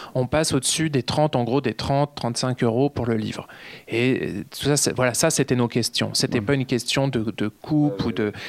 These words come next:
Speaker 1: c'était une question, au bout d'un moment, plus on part vers une pagination haute, plus on met des, des barrières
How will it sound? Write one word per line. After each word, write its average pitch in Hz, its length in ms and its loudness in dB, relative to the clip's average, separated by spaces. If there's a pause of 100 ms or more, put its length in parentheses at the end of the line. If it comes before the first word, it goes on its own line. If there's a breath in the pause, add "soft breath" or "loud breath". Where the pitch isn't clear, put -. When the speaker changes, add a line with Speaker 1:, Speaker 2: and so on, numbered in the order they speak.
Speaker 1:
c'était - 160 -2
une 143 80 2
question, 143 300 0
au 170 60 2
bout 139 80 0
d'un 131 100 0
moment, 139 420 0
plus 214 220 2
on 156 160 2
part 160 300 4
vers 127 180 4
une 123 120 2
pagination 127 880 4
haute, 185 440 4 (340 loud breath)
plus 190 180 2
on 156 220 4
met 143 400 4
des, 135 680 2
des 131 160 0
barrières 139 720 2